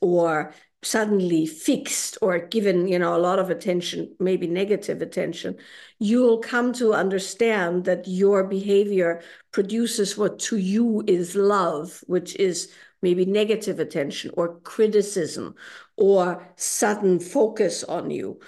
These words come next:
And so these love imprints build themselves in our nervous system where we go, "Oh, that is love." So, um, if you are neglected,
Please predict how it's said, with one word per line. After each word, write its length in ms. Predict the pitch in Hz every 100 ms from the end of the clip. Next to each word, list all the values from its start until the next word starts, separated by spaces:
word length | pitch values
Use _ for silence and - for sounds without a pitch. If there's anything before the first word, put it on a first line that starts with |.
| - - -
And 180 | 220 214
so 200 | 233 208
these 260 | 214 208
love 440 | 196 208 220 240 240 -
imprints 800 | 190 170 - 180 - - - _ _ _ - -
build 520 | - 220 175 170 - -
themselves 800 | 185 175 170 202 139 139 - - -
in 400 | 208 196 180 175 - - -
our 320 | 185 185 180
nervous 440 | 175 208 240 233 -
system 500 | 185 - - 165 170
where 240 | 190 185
we 140 | 185 185
go, 300 | 190 180 185
"Oh, 320 | 214 196 190
that 460 | 214 202 214 208 -
is 420 | 175 160 147 -
love." 460 | 156 139 95 - - - - - -
So, 440 | - 220 196 190 - - _
um, 260 | 190 185 185
if 240 | - 180 -
you 380 | 220 196 185 -
are 140 | 180
neglected, 760 | 180 180 214 254 269 - 165